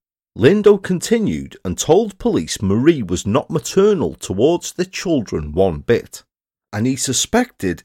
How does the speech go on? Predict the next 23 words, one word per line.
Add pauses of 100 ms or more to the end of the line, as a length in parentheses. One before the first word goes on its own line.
in
the
past (140)
that
she'd
mistreated
their
three-year-old
daughter (160)
Isabel (180)
also. (1120)
He
even
appeared
to
blame
his
fiancée
for
causing
his
affair
with